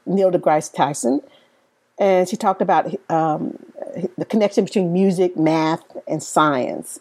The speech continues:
And, and then Neil deGrasse says this passion for blues,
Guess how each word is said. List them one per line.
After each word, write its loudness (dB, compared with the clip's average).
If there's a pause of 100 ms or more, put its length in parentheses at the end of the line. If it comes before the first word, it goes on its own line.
(100)
And, -2 (400)
and 2 (160)
then -4
Neil 4
deGrasse 0
says 0
this -4 (120)
passion 0
for -4
blues, -4